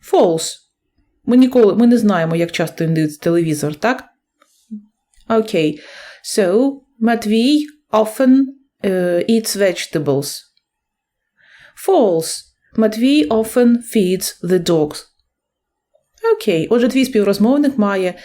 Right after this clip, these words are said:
сказати або правдиве твердження, або неправдиве. Е, ти маєш його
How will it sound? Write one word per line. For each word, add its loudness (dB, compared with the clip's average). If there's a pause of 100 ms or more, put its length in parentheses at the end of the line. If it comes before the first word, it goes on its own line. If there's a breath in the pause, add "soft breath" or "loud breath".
(260 loud breath)
сказати -2
або -2
правдиве 0
твердження, 0
або 0
неправдиве. 0 (640 loud breath)
Е, -2
ти 2
маєш 2
його 0